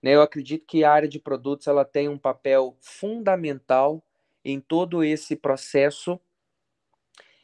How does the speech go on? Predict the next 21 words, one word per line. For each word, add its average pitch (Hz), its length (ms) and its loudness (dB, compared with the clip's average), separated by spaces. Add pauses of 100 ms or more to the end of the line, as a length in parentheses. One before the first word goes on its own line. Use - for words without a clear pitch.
e 160 140 6
não 175 260 2
somente 170 680 2
focar 156 640 4
em, 143 380 -8
em, 139 340 -8
em 135 200 -4
uma 135 220 0
gestão 143 500 2
de 160 120 0
upstream 143 480 -2
da 123 120 4
porta 131 380 2
pra 120 160 -6
dentro, 165 560 -10 (420)
não 165 280 2
necessariamente 160 760 -2
focar 135 640 2 (240)
somente 151 600 0
no 156 160 -8
delivery, 160 920 -4